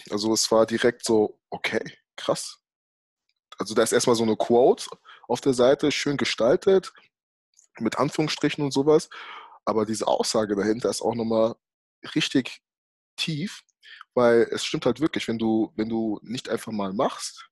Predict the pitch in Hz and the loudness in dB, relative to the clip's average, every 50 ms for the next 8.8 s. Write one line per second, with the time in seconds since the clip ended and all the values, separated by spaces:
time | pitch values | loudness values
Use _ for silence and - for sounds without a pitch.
0 | _ _ _ _ _ _ _ _ _ _ _ _ _ _ - 98 104 107 101 - | _ _ _ _ _ _ _ _ _ _ _ _ _ _ -12 -8 -8 -8 -6 -4
1 | 113 107 - - - - 98 104 101 - - - 117 117 110 - - - - 107 | -4 -4 -4 -6 -8 -4 -2 -2 -4 -2 -2 -2 -2 -2 -4 -8 -10 -8 -6 -4
2 | 107 107 107 107 107 107 104 98 - _ _ _ - - 123 117 113 - - - | -4 -2 -2 -2 -2 -2 -4 -6 -8 _ _ _ -8 -6 -6 -6 -6 -6 -10 -10
3 | 123 - - - 117 110 107 - - - - - 117 113 101 104 101 101 98 - | -8 -8 -6 -4 -4 -4 -6 -8 -12 -10 -6 -6 -6 -4 -4 -4 -4 -4 -6 -8
4 | - 110 113 117 117 117 - - - 117 110 107 107 113 143 - - - - - | -10 -8 -6 -4 -4 -4 -6 -8 -10 -10 -8 -6 -2 -2 -2 -2 -4 -8 -14 -16
5 | _ - - - - - - _ _ - 113 - - 113 - - _ _ _ - | _ -20 -20 -20 -20 -20 -20 _ _ -6 -6 -6 -6 -8 -10 -10 _ _ _ -6
6 | 117 - 123 117 107 98 - - 139 165 165 135 123 143 202 - - - - _ | -4 -4 -4 -2 -2 -2 -2 -4 -4 -2 2 2 4 4 2 0 -4 -12 -16 _
7 | _ - - - _ - - 117 120 139 143 - 131 - - 135 147 147 135 - | _ -20 -20 -20 _ -2 -2 0 0 0 -2 -2 -2 -2 -2 0 0 0 0 0
8 | 120 123 117 - 98 98 - 123 139 151 147 - - 107 101 | 0 0 0 0 -2 -2 0 2 2 2 2 0 -4 -6 -8